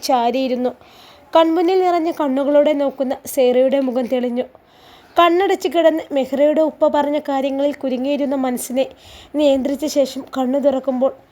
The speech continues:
തൊട്ടരികിൽ കാൽമുട്ടിൽ മുഖം താങ്ങി കടലിലേക്ക് നോക്കിയിരുന്ന് കരയുന്ന സേറയെ കണ്ടതും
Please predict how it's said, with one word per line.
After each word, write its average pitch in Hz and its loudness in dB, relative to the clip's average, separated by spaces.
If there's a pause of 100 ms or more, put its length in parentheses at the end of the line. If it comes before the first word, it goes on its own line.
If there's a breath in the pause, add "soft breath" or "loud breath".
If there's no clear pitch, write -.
(380 soft breath)
തൊട്ടരികിൽ 339 2
കാൽമുട്ടിൽ 294 -2
മുഖം 285 0
താങ്ങി 277 -2 (100)
കടലിലേക്ക് 269 0
നോക്കിയിരുന്ന് 269 -2
കരയുന്ന 247 -2 (440 loud breath)
സേറയെ 302 4
കണ്ടതും 294 -2